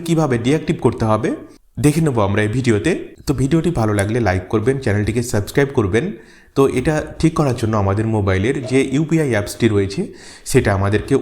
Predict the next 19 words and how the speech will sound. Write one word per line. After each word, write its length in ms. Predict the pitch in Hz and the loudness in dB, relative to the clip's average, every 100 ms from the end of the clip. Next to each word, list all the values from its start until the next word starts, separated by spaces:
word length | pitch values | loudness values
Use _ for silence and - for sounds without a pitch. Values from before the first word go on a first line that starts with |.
| 117 | 2
ওপেন 180 | 135 135 | 0 0
করে 140 | 139 139 | 0 0
নিতে 140 | 143 147 | -2 -2
হবে। 160 | 143 165 - - - - 120 | 0 -2 -4 -14 -20 -12 0
দেখুন, 180 | 151 180 - | 2 2 0
আমার 160 | 113 117 123 | 0 2 0
মোবাইলে 320 | 101 95 101 139 - | 0 0 0 -2 0
PhonePe 340 | 170 165 170 147 | 2 2 0 0
রয়েছে, 280 | 113 104 151 175 113 | 0 0 -2 0 0
এটা 120 | 120 107 | 0 0
আমি 120 | 117 107 | 0 -2
ওপেন 160 | 107 143 | -2 0
করে 120 | 147 147 | 0 0
নিলাম। 200 | 147 156 190 220 - - - - - | 0 0 -2 -6 -16 -20 -20 -20 -2
PhonePe 280 | 160 170 175 156 | 2 2 2 0
ওপেন 160 | 110 127 127 | 0 0 0
করে 120 | 120 | 2
নেওয়ার 200 | 104 98 98 | 2 0 0
পরে 160 | 101 | 0